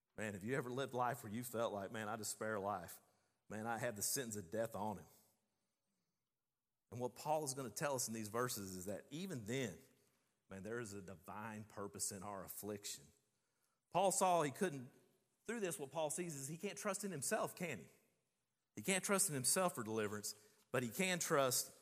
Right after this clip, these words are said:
in, in God who raises the dead. He trusts in God who raises the dead. So here's my question, as affliction, as things come into your life, who are you trusting in? Where is your trust at? God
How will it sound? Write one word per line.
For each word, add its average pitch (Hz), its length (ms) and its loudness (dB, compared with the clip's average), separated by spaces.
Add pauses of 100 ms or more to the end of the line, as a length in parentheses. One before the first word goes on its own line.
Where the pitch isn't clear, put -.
(440)
in, 127 220 0 (320)
in 123 420 0 (440)
God 139 460 4
who 117 120 -4
raises 120 500 -4
the 92 120 -10
dead. 87 320 -8 (640)
He 107 60 -16
trusts 170 280 2
in 143 80 -4
God 160 220 4
who 160 100 0
raises 135 420 0
the 92 100 -10
dead. 90 320 -8 (500)
So 104 120 -6
here's 160 200 0
my 147 100 0
question, 139 360 0
as 98 100 -6
affliction, 165 540 -6 (320)
as - 160 -6
things 160 260 -4
come 170 220 -6
into 143 140 -8
your 147 160 0
life, 131 340 2 (480)
who 202 80 4
are 185 80 2
you 160 160 -2
trusting 107 500 -2
in? 78 140 -12 (880)
Where 165 260 2
is 151 140 0
your 165 100 0
trust 127 440 2
at? 92 240 -4 (640)
God 165 460 6